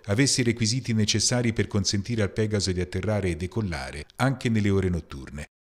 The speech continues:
Sestino è il comune della provincia di Arezzo più distante dal capoluogo e da Firenze, in un'area geografica che lo fa essere più facilmente raggiungibile da altre province.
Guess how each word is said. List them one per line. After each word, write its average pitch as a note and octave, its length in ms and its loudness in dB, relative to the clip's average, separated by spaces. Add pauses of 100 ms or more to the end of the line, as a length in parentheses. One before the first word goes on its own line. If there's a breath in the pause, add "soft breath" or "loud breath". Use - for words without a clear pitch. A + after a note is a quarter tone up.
(200)
Sestino D#3 460 4
è - 20 6
il C3 80 4
comune B2+ 380 2
della G#2+ 200 4
provincia A2 440 2
di F#2+ 80 0
Arezzo A2 340 2
più G#2 120 -6
distante G#2 480 0
dal F#2 160 -2
capoluogo F#2 500 0
e F#2 60 0
da F2 120 -2
Firenze, F#2+ 760 0
in F2+ 140 -4
un'area G#2+ 380 2
geografica G#2 680 0
che - 100 -6
lo F#2 100 -2
fa G2 120 -2
essere G2+ 400 0
più - 160 -4
facilmente A2 640 0
raggiungibile G2 640 -2
da F2+ 160 -2
altre F2 280 -4
province. C#2+ 640 -8